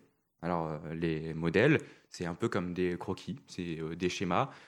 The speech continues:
qui décrivent comment les choses se passent à l'intérieur du cerveau et même à l'intérieur du corps de façon générale. Moi, dans ma thèse, j'utilise un modèle, euh, génial qui s'appelle le modèle act in. Et il a deux composantes,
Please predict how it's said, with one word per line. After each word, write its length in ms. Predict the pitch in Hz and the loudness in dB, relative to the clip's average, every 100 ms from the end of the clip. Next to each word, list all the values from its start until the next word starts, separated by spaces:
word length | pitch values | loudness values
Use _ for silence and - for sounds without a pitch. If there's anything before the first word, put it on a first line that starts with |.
| - | -20
qui 240 | - 95 92 | -14 -12 -4
décrivent 440 | 90 - 101 135 | -2 0 0 0
comment 260 | - 101 113 | 0 2 4
les 100 | 95 | 4
choses 280 | - 110 - | 2 -2 -2
se 100 | 95 | 0
passent 260 | 98 131 | 2 2
à 40 | 95 | 0
l'intérieur 280 | 90 95 | 0 0
du 80 | 98 | 0
cerveau 380 | 90 82 85 127 | -2 -2 2 2
et 80 | 98 | 2
même 240 | 85 104 98 - _ | 0 -2 -2 -12 _
à 160 | 87 87 | -8 -4
l'intérieur 380 | 85 85 87 92 | -4 -2 0 -2
du 100 | 87 | 0
corps 220 | 107 113 | 4 4
de 80 | 107 | 2
façon 240 | 92 - | -4 -6
générale. 420 | 95 90 85 73 - _ _ _ _ _ _ | -6 -4 -4 -4 -8 _ _ _ _ _ _
Moi, 80 | - | 4
dans 100 | 110 | 4
ma 100 | 95 | 4
thèse, 240 | - 131 120 | 6 6 6
j'utilise 300 | 92 101 104 | 2 0 2
un 60 | |
modèle, 320 | 90 90 104 | 2 4 6
euh, 240 | 80 78 80 | 6 4 2
génial 320 | 104 90 110 | 0 2 2
qui 100 | - | 0
s'appelle 240 | 87 95 | -4 -2
le 80 | 104 | 0
modèle 240 | 87 90 - | 0 0 0
act 320 | - - - - | -6 -10 -16 -8
in. 200 | 104 123 - _ _ _ _ _ _ _ | -6 -6 -8 _ _ _ _ _ _ _
Et 200 | 98 117 | 0 2
il 180 | 107 87 | 0 2
a 100 | 85 | 2
deux 160 | 87 113 | 4 2
composantes, 540 | 104 92 87 117 - | 2 0 4 4 2